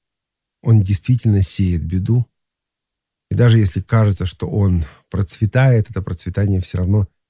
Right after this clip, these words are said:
ненадолго. Одиннадцатый стих. «Кто любит чистоту сердца,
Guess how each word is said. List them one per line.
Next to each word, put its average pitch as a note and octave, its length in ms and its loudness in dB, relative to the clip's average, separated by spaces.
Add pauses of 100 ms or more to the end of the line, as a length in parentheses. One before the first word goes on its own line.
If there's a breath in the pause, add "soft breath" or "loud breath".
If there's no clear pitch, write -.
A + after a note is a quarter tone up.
(400)
ненадолго. A2 840 2 (1300)
Одиннадцатый G#2 540 2
стих. - 500 -2 (460)
«Кто - 200 0
любит C#3+ 280 2
чистоту C#3 400 0
сердца, C#3+ 640 0